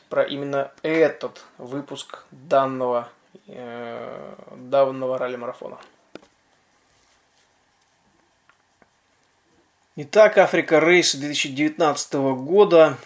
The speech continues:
э, стартовала тридцатого декабря две тысячи восемнадцатого года в Монако, на главной набережной, э, города Монако, и финиширует тринадцатого января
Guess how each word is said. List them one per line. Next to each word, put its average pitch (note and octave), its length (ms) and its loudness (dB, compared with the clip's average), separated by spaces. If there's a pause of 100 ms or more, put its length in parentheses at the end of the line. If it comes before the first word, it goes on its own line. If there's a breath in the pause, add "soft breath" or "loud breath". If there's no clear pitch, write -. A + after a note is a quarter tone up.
(380 loud breath)
э, B2+ 960 -4
стартовала D3+ 560 2
тридцатого D3 600 0
декабря C3 480 -2
две B2 120 -10
тысячи C3+ 260 -6
восемнадцатого C3+ 920 -2
года F#3 400 -2 (420 soft breath)
в B2+ 140 -12
Монако, C3+ 720 0 (400 soft breath)
на C3 200 -2
главной C3+ 380 2
набережной, B2+ 840 -6 (440)
э, C#3 200 -20
города B2 420 -8
Монако, C#3+ 680 -2 (360 soft breath)
и G3 240 -4
финиширует F3+ 800 0
тринадцатого D#3 680 -2
января C#3 540 0